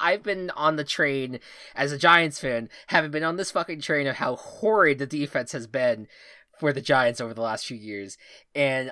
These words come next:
all of a sudden, these no-name guys are stepping up, and specifically, I, I'm so excited that Leonard Williams is kicking ass, because I,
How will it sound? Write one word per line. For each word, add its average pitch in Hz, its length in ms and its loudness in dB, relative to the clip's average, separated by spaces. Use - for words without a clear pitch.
all 185 180 8
of 208 80 0
a 214 60 0
sudden, 180 460 -2
these 135 200 -6
no-name 170 440 -2
guys 139 320 2
are 120 60 -6
stepping 120 420 -2
up, 110 240 -4
and 123 120 -12
specifically, 156 800 -4
I, 139 340 -4
I'm 143 360 -2
so 185 420 2
excited 151 440 0
that 127 100 -2
Leonard 131 280 -4
Williams 120 460 -6
is 110 80 -16
kicking 117 380 -12
ass, 113 200 -6
because 120 320 -12
I, 117 260 -8